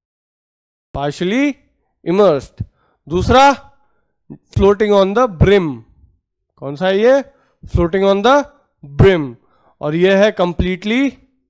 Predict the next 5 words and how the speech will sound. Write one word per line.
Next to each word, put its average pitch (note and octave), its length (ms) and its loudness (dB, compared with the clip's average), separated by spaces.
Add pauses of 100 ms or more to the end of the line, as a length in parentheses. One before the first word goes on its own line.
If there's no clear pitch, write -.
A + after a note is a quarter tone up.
(520)
immersed। E3 600 -4 (640)
केस E3 320 -4 (260)
फर्स्ट, A3 540 -2 (840)
केस D3+ 340 -6 (120)
सेकंड, A#3 580 -4